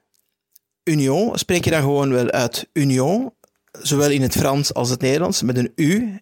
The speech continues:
en niet met een OE. Dus als je kan identificeren met de Vlamingen, dan kan je het gerust hebben over Union Sint-Gilles.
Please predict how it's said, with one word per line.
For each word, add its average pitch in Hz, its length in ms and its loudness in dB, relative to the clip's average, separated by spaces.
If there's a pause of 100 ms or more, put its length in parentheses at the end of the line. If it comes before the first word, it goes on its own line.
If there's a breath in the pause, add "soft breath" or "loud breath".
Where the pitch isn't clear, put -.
en 127 180 0
niet 139 220 -2
met 127 120 0
een 123 160 -2 (100)
OE. 185 320 2 (760 soft breath)
Dus - 420 -2 (480)
als - 240 0
je 147 120 2
kan 139 200 -2
identificeren 139 720 0
met 123 200 -2
de 131 140 -2
Vlamingen, 135 600 0
dan 135 180 -2
kan 139 160 -2
je 131 60 0
het 127 140 -2
gerust 151 180 0
hebben 139 260 0
over 127 380 -2
Union 139 400 0
Sint-Gilles. 196 720 0